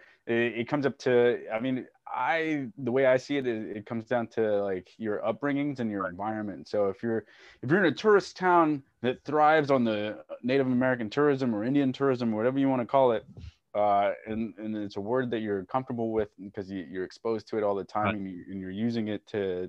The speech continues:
Speaker 1: to, it benefits you or whatever the case is. And you, it just depends on, like, your, your surroundings. Like,
Speaker 2: I guess, dude, I guess it all comes down to how you say it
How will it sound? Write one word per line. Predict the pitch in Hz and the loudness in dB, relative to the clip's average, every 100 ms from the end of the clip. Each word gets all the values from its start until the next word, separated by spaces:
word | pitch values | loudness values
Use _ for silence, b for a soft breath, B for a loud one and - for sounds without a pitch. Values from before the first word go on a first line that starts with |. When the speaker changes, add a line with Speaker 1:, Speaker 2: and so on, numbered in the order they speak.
| - | -8
Speaker 1:
to, | 95 87 - | -8 -8 -10
it | 92 87 | -12 -8
benefits | 104 104 101 90 - | -6 -8 -10 -14 -6
you | 117 117 110 104 95 | -2 -2 -2 -4 -4
or | 98 | -4
whatever | 98 117 113 | -2 -2 -2
the | 101 | -4
case | - 101 - | -2 -6 -4
is. | 95 90 _ b b _ | -8 -8 _ b b _
And | 107 | -6
you, | 110 113 95 _ _ _ | -4 -6 -8 _ _ _
it | 123 120 | -8 -6
just | 120 135 - | -6 -8 -6
depends | 117 127 117 | -4 -2 -2
on, | 110 101 92 95 | -2 -2 -6 -12
like, | 90 87 - | -12 -12 -12
your, | 85 - 80 | -14 -16 -18
your | 92 | -16
surroundings. | - 85 87 104 98 90 - | -16 -18 -12 -10 -10 -12 -10
Like, | 90 - - _ - _ - | -10 -10 -14 _ -20 _ -6
Speaker 2:
I | 185 | -2
guess, | 127 123 117 | 2 2 2
dude, | 131 120 113 | 0 0 2
I | 151 | 2
guess | 160 151 | 2 2
it | 143 | 4
all | 139 131 - 139 | 4 2 -2 -2
comes | 123 | 2
down | 127 127 104 | 2 2 0
to | 113 | 0
how | 123 | 0
you | 98 | 0
say | - 98 107 | -4 -2 0
it | 107 | 0